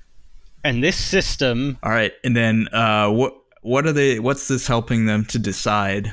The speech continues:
Speaker 2: on?
Speaker 1: Oh, well, it's to determine when it's gonna rain. It's their meteorological
Speaker 2: If
Speaker 1: instrument.
Speaker 2: it's gonna, what's the problem with rain? What do they need to do if it rains?
Speaker 1: Uh, I mean,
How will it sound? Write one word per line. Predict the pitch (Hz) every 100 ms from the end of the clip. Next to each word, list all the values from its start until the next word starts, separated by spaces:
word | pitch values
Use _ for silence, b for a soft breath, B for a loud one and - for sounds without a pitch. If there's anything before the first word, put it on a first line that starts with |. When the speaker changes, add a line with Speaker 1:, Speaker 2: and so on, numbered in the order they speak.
| - 110
Speaker 2:
on? | 110
Speaker 1:
Oh, | 170
well, | 208
it's | 156 -
to |
determine | 170 170 254 247 202 180
when | 185
it's | 165
gonna | 185 139
rain. | 127 156 107 113
It's | 113 170
their | 139
meteorological | 151 160 135 127 131 131 135 135 120 120 120 -
Speaker 2:
If |
Speaker 1:
instrument. | 131 - 110 127
Speaker 2:
it's | 117
gonna, | 135 117
what's | 95 123 135 -
the |
problem | 113 117 113 113 107
with | 104
rain? | 90 104 98 98 92 - -
What | 120 143
do | 143
they | 127 120
need | 117 110
to |
do | 110 110 101
if | 95
it | 98
rains? | 101 92 92 - - B B B B - -
Speaker 1:
Uh, | 233 262 262
I | 233
mean, | 254 262 233